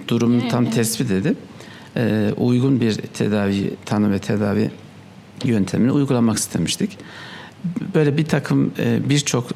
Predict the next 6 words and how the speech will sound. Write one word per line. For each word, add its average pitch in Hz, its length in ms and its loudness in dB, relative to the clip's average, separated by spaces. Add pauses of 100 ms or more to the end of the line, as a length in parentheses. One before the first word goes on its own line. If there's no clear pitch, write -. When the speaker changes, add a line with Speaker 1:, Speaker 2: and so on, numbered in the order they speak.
(120)
Speaker 1:
e, 107 260 2
olaylar 110 440 0
oluyor 113 320 2 (320)
ama 120 340 2 (280)
çoğunu 107 400 2
da 160 180 2